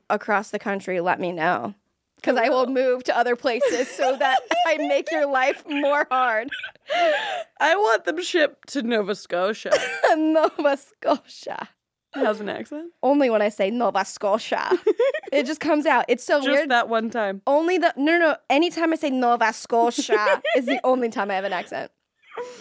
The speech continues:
Speaker 1: You ready to help more people?
Speaker 2: I would love to.
Speaker 1: Okay.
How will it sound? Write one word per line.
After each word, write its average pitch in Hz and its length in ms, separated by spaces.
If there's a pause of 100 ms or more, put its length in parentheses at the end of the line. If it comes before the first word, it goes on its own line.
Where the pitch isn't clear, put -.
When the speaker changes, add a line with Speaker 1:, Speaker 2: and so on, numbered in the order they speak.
(580)
Speaker 1:
You 254 80
ready 302 100
to 392 80
help 277 180
more 320 140
people? 247 480
Speaker 2:
I 294 80
would 320 140
love 262 300
to. 220 360
Speaker 1:
Okay. 254 560